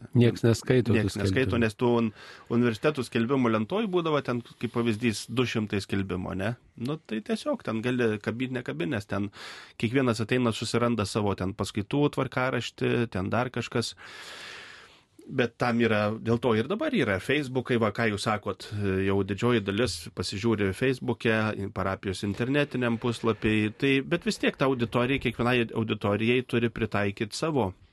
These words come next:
Speaker 2: e, vietą, kur jisai susiras tą informaciją. Ir gebėjimas pateikti informaciją ten, kur reikia, yra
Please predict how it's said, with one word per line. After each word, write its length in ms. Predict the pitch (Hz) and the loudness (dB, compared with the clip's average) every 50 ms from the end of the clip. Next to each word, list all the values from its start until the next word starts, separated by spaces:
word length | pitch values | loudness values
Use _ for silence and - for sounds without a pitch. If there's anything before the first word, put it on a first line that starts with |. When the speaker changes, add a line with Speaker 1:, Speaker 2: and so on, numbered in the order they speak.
| _ _ _ _ _ _ _ _ _ _ _ - - - 120 | _ _ _ _ _ _ _ _ _ _ _ -18 -12 -6 -2
Speaker 2:
e, 320 | 107 101 101 98 98 101 - - | 0 2 4 4 4 2 0 0
vietą, 400 | 104 101 101 95 95 - 117 113 | 2 2 2 2 2 0 0 0
kur 240 | - - 104 101 107 | 0 0 -2 0 -2
jisai 240 | 98 - - 107 | -2 -2 -2 -4
susiras 480 | 104 - 117 110 - 143 160 165 - - | -2 -2 -6 -2 0 0 0 0 0 0
tą 80 | 107 101 | -2 -2
informaciją. 720 | 98 - - 107 101 98 95 98 - - 135 139 151 - - - - - - - - - - - - _ - | -2 -2 -4 -2 -2 0 -2 -2 -2 0 0 0 0 0 -6 -16 -16 -16 -16 -16 -18 -18 -20 -20 -20 _ -2
Ir 380 | 127 120 120 117 117 113 - _ _ _ _ _ - - - - - - - - 110 | 2 4 4 6 4 2 2 _ _ _ _ _ -20 -20 -20 -20 -20 -18 -12 -10 -6
gebėjimas 840 | 104 110 113 110 104 113 143 160 175 165 143 123 113 113 104 - - | 0 2 2 2 4 2 2 4 4 4 6 6 4 4 2 0 0
pateikti 480 | - 120 - - 147 143 131 - - 123 | -2 -2 0 2 2 0 0 2 2 2
informaciją 720 | 113 104 - - 113 113 127 131 - - - - 113 104 | 2 2 2 0 2 2 2 2 0 -2 -2 0 0 0
ten, 240 | - 123 120 123 120 | 2 2 2 2 2
kur 220 | 117 - 123 104 101 | 2 2 0 2 2
reikia, 380 | 98 98 98 - - 139 143 143 | 2 0 0 0 0 2 2 4
yra 160 | 143 143 | 4 4